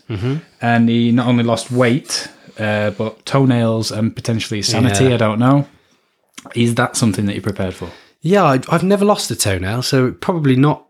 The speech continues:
Speaker 1: mentally prepared for that, actually. But, um, yeah, I'm sure that will be a,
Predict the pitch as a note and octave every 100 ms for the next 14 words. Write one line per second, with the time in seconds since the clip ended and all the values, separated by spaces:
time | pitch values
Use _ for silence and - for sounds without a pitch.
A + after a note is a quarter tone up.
0 | - B2+ G#2+ A2 G#2+ - G#2 G2 - F#2+
1 | F2+ F#2 - G#2+ A#2 - _ _ - A2+
2 | A2 - C3 A2+ A2 G#2 - - - -
3 | _ _ _ _ - B2+ A2+ A2 - B2
4 | A2 - C3+ A#2+ G#2+ G#2 A2 G#2 G2+ G2
5 | G2 F#2+